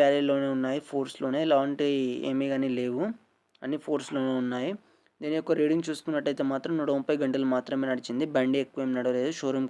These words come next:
కండిషన్లోనే ఉంది. బండి ఉన్న లొకేషన్ చూసుకున్నట్టయితే ఆంధ్రప్రదేశ్లోని గుంటూరు డిస్ట్రిక్ట్ కడరపాడు మండలంలో అమ్మకానికి రెడీగా ఉంది. దీని యొక్క ధర చూసుకున్నట్టయితే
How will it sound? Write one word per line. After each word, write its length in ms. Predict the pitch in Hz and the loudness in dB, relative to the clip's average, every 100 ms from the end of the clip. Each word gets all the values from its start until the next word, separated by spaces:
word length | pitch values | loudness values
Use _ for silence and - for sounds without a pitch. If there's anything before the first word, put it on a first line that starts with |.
| 127 | -2
కండిషన్లోనే 600 | 127 123 127 131 127 123 117 | -2 -2 -2 -2 -2 -2 -2
ఉంది. 200 | 123 190 208 _ _ _ _ _ _ _ | 0 -2 -4 _ _ _ _ _ _ _
బండి 220 | 131 135 160 | -4 -2 2
ఉన్న 120 | 170 160 | 2 2
లొకేషన్ 340 | 143 151 160 156 | 2 -2 -2 -2
చూసుకున్నట్టయితే 800 | 147 131 139 131 123 123 120 180 220 _ _ _ _ _ _ - | -4 -4 -2 -2 0 -4 -4 -6 -8 _ _ _ _ _ _ -8
ఆంధ్రప్రదేశ్లోని 760 | 127 139 156 170 170 151 143 156 151 | -4 -2 2 4 4 4 -2 -2 -2
గుంటూరు 380 | 147 156 156 156 | -2 2 2 0
డిస్ట్రిక్ట్ 340 | 113 - 165 - | -6 -6 -2 2
కడరపాడు 560 | 139 143 147 143 143 147 151 | 6 6 6 6 6 2 0
మండలంలో 340 | 131 131 139 127 | 0 2 2 2
అమ్మకానికి 460 | 123 131 131 131 143 | 0 -2 0 2 4
రెడీగా 400 | 123 135 135 139 123 | 4 4 4 2 0
ఉంది. 220 | 120 127 214 - _ _ - | -2 -4 -6 -10 _ _ -8
దీని 180 | 143 156 | -2 -2
యొక్క 160 | 151 156 | 2 4
ధర 120 | 139 143 156 | 8 6 6
చూసుకున్నట్టయితే 760 | 160 147 - 135 127 127 120 | 0 -2 -6 -4 -2 -4 -4